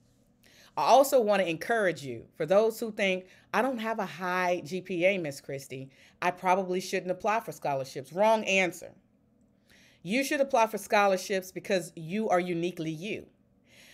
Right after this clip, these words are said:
Um, there are needs, financial needs-based scholarships. So that if you fill out that fafsa and you realize, "Woo, our E F C is pretty low," or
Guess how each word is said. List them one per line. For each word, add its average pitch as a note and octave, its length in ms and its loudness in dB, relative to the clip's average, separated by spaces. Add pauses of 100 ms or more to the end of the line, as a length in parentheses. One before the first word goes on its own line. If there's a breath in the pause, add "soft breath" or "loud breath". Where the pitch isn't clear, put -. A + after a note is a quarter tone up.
(140 soft breath)
Um, E3 320 -2
there F#3 160 8
are F3+ 140 8
needs, G#3+ 480 -2
financial A3 500 4
needs-based A3 680 0
scholarships. C#4+ 840 -2 (220 soft breath)
So G3 180 -2
that F3 140 10
if F3+ 60 -2
you C#4 100 0
fill D#4 180 2
out D4+ 180 4
that C#4 200 0
fafsa D4+ 420 2
and F#3+ 120 -2
you C4 100 -4
realize, G#3+ 560 2
"Woo, G3+ 560 -2
our G#3 140 2
E A3+ 160 2
F A3 100 0
C C4+ 220 -2
is G3 100 -2
pretty F#3 320 -4
low," E3+ 420 0 (520 soft breath)
or G3+ 440 6